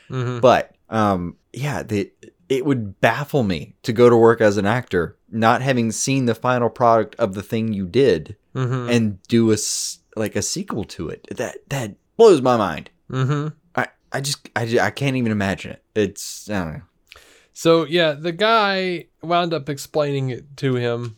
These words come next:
Speaker 1: and kind of explained the facial hair thing with Henry Cavill, and how
Speaker 2: Yeah.
Speaker 1: that kinda went bad.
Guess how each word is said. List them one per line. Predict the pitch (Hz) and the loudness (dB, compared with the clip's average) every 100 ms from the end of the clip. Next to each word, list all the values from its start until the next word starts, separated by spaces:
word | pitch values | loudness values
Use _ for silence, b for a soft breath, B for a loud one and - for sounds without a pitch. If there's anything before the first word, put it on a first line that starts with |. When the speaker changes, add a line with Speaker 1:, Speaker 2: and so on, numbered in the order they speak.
| - | -4
Speaker 1:
and | 131 127 123 - | -2 0 -4 -10
kind | - 185 | -2 0
of | 190 | 0
explained | - - 170 160 | -4 -2 0 0
the | |
facial | 139 147 147 160 | -2 -2 -2 -2
hair | 139 143 143 | 0 0 0
thing | 139 143 | -2 -2
with | 139 | -2
Henry | 117 123 117 | -4 -4 -4
Cavill, | - 190 190 190 185 175 _ - | -4 -2 -2 -2 -4 -6 _ -8
and | 107 117 | -2 0
how | 120 131 | 2 2
Speaker 2:
Yeah. | 113 | 2
Speaker 1:
that | 135 139 120 123 | 0 -2 -4 -8
kinda | 143 147 147 | -2 0 0
went | 139 143 | 0 -2
bad. | 131 143 143 139 | -2 0 0 -2